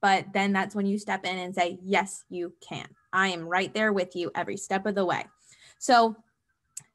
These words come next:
um, like Kristen said, she said, um, you ask them about their obstacles. So what might be a bump in your road too? So that's also something that you can talk about. From there, as they message you back all these wonderful goals,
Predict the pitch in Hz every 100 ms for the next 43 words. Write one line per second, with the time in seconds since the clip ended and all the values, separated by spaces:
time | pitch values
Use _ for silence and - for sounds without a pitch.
0 | _ _ _ _ _ _ _ - 226 226
1 | 233 - 262 - 294 311 285 277 - -
2 | _ - 233 214 214 208 - - - -
3 | 226 214 202 - 208 196 190 185 175 170
4 | 190 - _ _ _ _ 233 - 226 247
5 | 226 220 214 - 190 - - - 220 240
6 | 294 285 262 240 220 233 226 202 190 175
7 | 175 - 233 107 - _ _ - _ _
8 | - 196 180 208 220 - - 220 254 226
9 | 220 202 196 190 175 190 196 190 180 -
10 | 180 165 - - - - - 269 302 214
11 | 226 - - - - _ _ 220 214 208
12 | 208 247 254 269 254 233 247 226 226 233
13 | 220 - - 226 240 240 220 202 202 196
14 | 196 190